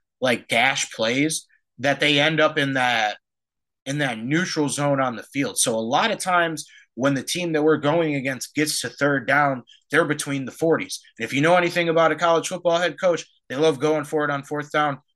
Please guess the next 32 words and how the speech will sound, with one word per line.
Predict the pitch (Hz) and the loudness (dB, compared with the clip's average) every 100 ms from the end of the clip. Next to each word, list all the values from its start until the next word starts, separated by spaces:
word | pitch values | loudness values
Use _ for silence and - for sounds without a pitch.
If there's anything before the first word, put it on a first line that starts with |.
| - | -10
especially | 113 - - 135 139 151 147 | -6 -4 0 0 2 2 0
between | 139 143 147 147 | -2 -4 -6 -4
the | 143 | -2
forties. | 151 147 101 - - _ - | 2 2 0 -8 -18 _ -12
Today, | 117 - 147 165 196 208 - - - | -12 -4 0 0 0 -6 -12 -20 -18
we | - 131 175 | -2 0 2
were | 160 160 156 156 156 156 156 151 151 _ _ _ _ _ _ _ _ _ _ | 4 4 6 4 2 2 0 -2 -8 _ _ _ _ _ _ _ _ _ _
three | 143 131 147 196 247 | -10 -6 -4 0 0
of | 185 | 0
nine | 147 151 175 156 123 120 143 - _ _ _ _ _ _ - | -2 -2 0 0 -2 -6 -12 -16 _ _ _ _ _ _ -2
on | 139 143 135 | 0 0 -2
def-, | 139 160 143 | -4 -4 -4
or | 123 123 120 | -2 0 -2
three | - 143 175 | -4 0 2
of, | 165 143 113 | 2 0 -2
they | 170 | 0
were | 160 | 0
three | - 165 | -2 0
of | 156 135 | 0 0
nine | 143 139 127 | 0 0 -2
on | 120 120 - | -6 -8 -4
offense. | 127 143 135 117 113 - | 2 2 2 -4 -4 -6
So | |
we, | 120 127 120 - - - | -4 -4 -6 -14 -14 -4
we | 131 | -2
stopped | - 160 165 | 2 4 2
them | 151 139 | 0 -2
six | 151 151 | -2 -4
times | - 135 131 | -2 -2 -2
on | 127 127 | -4 -6
third | - 117 120 | -4 -4 -2
down, | 101 98 123 | -2 -2 -2